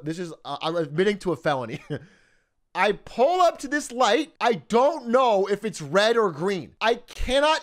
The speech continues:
even see. I just fucking flip. I don't see cars coming. I just flip the Yui. I just flip around. <laughs> Okay, I don't, I, maybe it was green. Who knows? I, I certainly do not. I did not know. It was Jesus take the wheel.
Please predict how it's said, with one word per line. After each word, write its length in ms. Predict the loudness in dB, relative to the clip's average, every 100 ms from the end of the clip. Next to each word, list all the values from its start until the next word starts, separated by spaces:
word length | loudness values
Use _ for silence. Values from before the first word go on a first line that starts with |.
| -4
even 320 | -8 -6 -8
see. 480 | -10 -10 -8 -10 -4
I 180 | 0 0
just 500 | -2 0 2 2 -4
fucking 680 | -2 0 0 -4 -6 -8 -14 _
flip. 360 | -20 -8 -4 2
I 60 | 2
don't 160 | 2
see 160 | -2 -6
cars 320 | -2 -2 0
coming. 300 | 0 0 -2 -6 _ _ -4
I 120 | -2
just 220 | -2 -4
flip 280 | -4 0 0
the 80 | -2
Yui. 320 | -4 -4 -6 -18 _
I 180 | 0 2
just 260 | 2 -2 -6
flip 320 | -4 -2 2
around. 280 | 2 2 -2 -10 _ -2
<laughs> 580 | 2 4 4 2 -2 -8
Okay, 320 | -6 0 0 2 0
I 120 | 2
don't, 120 | 0 -2
I, 80 | -4 -4
maybe 300 | -2 0 2
it 120 | 0
was 240 | 2 2 0
green. 320 | -2 -4 -4 -8
Who 160 | -2
knows? 400 | 2 2 -2 -10 _ -4
I, 160 | -2 -2 -2
I 120 | 0 0
certainly 420 | 0 -4 -4 -6
do 140 | -4
not. 240 | -2 -2 0
I 100 | -2
did 240 | 0 0
not 200 | 2 0
know. 100 | 0
It 60 | -2
was 180 | -4 -6
Jesus 320 | -6 -8 -6
take 220 | -6 -6
the 60 | -6
wheel. 260 | -6 -8